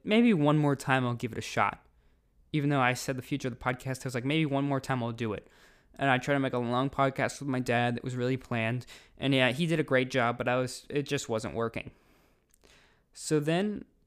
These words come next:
that was, uh, around the time where I started, I think quarantine hit. 'Cause I, I, I had a quarantine podcast with Grant before that.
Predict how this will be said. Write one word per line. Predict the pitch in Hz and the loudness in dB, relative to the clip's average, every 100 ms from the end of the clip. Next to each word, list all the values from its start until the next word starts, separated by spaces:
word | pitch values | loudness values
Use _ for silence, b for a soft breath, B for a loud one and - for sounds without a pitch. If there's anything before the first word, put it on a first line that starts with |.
| _ - | _ -6
that | 113 170 202 - | 0 2 0 -2
was, | 143 151 143 135 123 | -2 0 0 -2 -2
uh, | 127 120 117 b b b b b b _ _ _ _ _ _ _ _ _ _ _ _ _ _ _ _ _ _ _ _ _ _ _ _ _ _ _ _ _ | 0 0 -2 b b b b b b _ _ _ _ _ _ _ _ _ _ _ _ _ _ _ _ _ _ _ _ _ _ _ _ _ _ _ _ _
around | 139 135 123 127 143 | -8 -2 2 2 2
the | 135 | -2
time | - - 120 120 117 104 | -6 -4 -2 -2 -2 -2
where | 113 | 0
I | 110 | 0
started, | 107 - 120 120 110 | -2 -6 -4 -4 -6
I | |
think | - 131 | -10 -10
quarantine | - 131 131 - 127 | -6 -4 -2 -4 -8
hit. | - - - - b b b b | -6 -6 -8 -10 b b b b
'Cause | - 135 | -8 0
I, | 131 123 - | 2 2 0
I, | 131 - 156 - _ _ _ b b b b _ _ _ _ _ _ | -2 -4 -12 -20 _ _ _ b b b b _ _ _ _ _ _
I | 143 | -4
had | 151 | -2
a | |
quarantine | 143 - 160 165 170 156 | -2 -2 0 0 -2 -2
podcast | - 139 135 135 | 0 -2 -2 -4
with | 113 - - | -6 -8 -2
Grant | 135 113 85 | 0 0 -4
before | - 120 120 | -10 -6 -4
that. | 107 101 | -4 -6